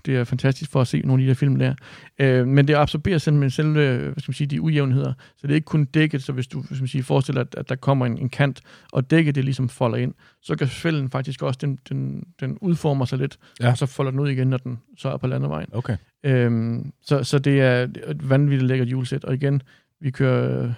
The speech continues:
Speaker 1: bred fæld. Jeg tror, det er en tredive meter fæld, altså udvendig mål.
Speaker 2: Ja.
Speaker 1: Øhm, så, så utrolig stabilt, og det ruller bare fantastisk. Så er vi igen, jamen, det er jo et Specialized-hjul. Kan jeg godt køre med det på andre hjul? Ja, eller på andre cykler? Og ja, det kan du. Øh, jeg synes, Roval, det er,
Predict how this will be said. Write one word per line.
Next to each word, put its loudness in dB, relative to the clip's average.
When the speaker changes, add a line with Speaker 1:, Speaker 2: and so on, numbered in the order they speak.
Speaker 1:
bred 0
fæld. -2
Jeg -6
tror, 0
det -2
er 0
en -4
tredive 0
meter 2
fæld, -2
altså -8
udvendig 0
mål. -4
Speaker 2:
Ja. 0
Speaker 1:
Øhm, -6
så, -2
så -12
utrolig 0
stabilt, -6
og -6
det -4
ruller -2
bare -2
fantastisk. -6
Så 0
er 8
vi 6
igen, 6
jamen, 4
det -2
er 4
jo 4
et 0
Specialized-hjul. 0
Kan 0
jeg 0
godt -2
køre 0
med 0
det 0
på 0
andre 2
hjul? -2
Ja, 2
eller 0
på 0
andre 2
cykler? -2
Og 0
ja, 4
det -4
kan 2
du. 0
Øh, -2
jeg 2
synes, -4
Roval, 0
det -2
er, -6